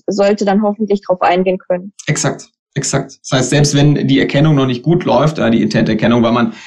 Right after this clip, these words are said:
Speaker 2: irgendwie relativ schnell online gegangen ist, wird das von der Kundin oder dem Kunden im besten Fall gar nicht gemerkt, äh, weil es eigentlich direkt weitergeht und, ja, auf das Anliegen eingegangen wird.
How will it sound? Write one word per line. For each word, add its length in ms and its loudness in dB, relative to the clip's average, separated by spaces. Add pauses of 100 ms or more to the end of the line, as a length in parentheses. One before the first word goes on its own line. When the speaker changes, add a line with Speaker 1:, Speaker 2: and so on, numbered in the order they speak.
(160)
Speaker 2:
irgendwie 420 4
relativ 380 -2
schnell 200 -2
online 280 0
gegangen 300 -2
ist, 220 -2 (240)
wird 500 -2 (120)
das 440 -4 (160)
von 560 0 (120)
der 100 0
Kundin 300 2
oder 140 2
dem 160 0
Kunden 380 0
im 80 0
besten 320 -2
Fall 140 0
gar 140 0
nicht 140 -4
gemerkt, 500 0
äh, 60 -10
weil 360 0
es 160 -2
eigentlich 340 -4 (180)
direkt 240 0
weitergeht 540 0
und, 320 0 (540)
ja, 360 -4
auf 220 -2
das 260 -2
Anliegen 440 2
eingegangen 500 0
wird. 240 -8